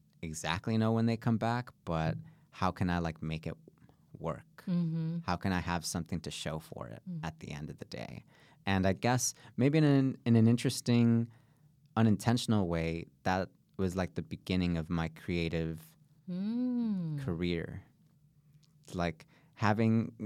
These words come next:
Speaker 1: reached this time and space on my own, but not without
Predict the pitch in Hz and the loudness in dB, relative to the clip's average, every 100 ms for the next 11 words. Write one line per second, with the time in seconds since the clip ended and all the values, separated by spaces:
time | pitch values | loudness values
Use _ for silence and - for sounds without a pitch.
0 | - 101 92 98 - - - - _ - | -4 -2 0 -2 -4 -8 -12 -20 _ -6
1 | 90 - - - 95 104 98 - - 85 | -6 -4 -6 -2 2 2 0 -4 -4 -4
2 | 95 - 110 113 117 120 123 113 95 - | -2 0 0 2 2 2 2 0 -2 0
3 | 95 92 101 98 87 87 87 85 | 2 2 2 0 2 4 2 0